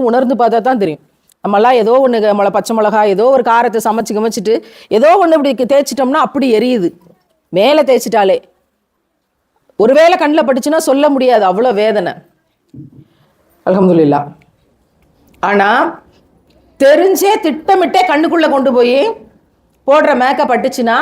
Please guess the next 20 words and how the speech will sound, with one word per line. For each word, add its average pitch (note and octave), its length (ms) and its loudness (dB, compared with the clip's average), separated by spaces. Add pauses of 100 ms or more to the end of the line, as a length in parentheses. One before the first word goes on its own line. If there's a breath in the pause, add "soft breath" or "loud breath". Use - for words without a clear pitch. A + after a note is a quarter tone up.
(220)
கண்ணு A#3+ 260 0
தெரியாம C#4 360 2
போயிருன்றதுக்காக A3+ 540 0 (100)
பாதுகாப்புக்கு C#4 640 -2
லென்ஸ் A3+ 260 -2
போடுறாங்களாம். F#3+ 420 -2
இந்த F3+ 160 -2
கதையை B3 280 2
கேளுங்களேன். G3 400 -2 (1800)
அதுல D#4 260 2 (720)
அந்த C#4 140 2 (100)
லென்ஸை F4 420 0
வைக்கிற C#4+ 260 0 (120)
கை C#4+ 100 2 (160)
சுத்தம் F4+ 260 -2
இல்லாம E4+ 180 2
இருந்துச்சுன்னு C4+ 300 -2
வச்சுக்கோங்களேன், G#3+ 540 0 (680 soft breath)
அந்த B3+ 160 2 (100)
சுத்தம் F#4+ 400 0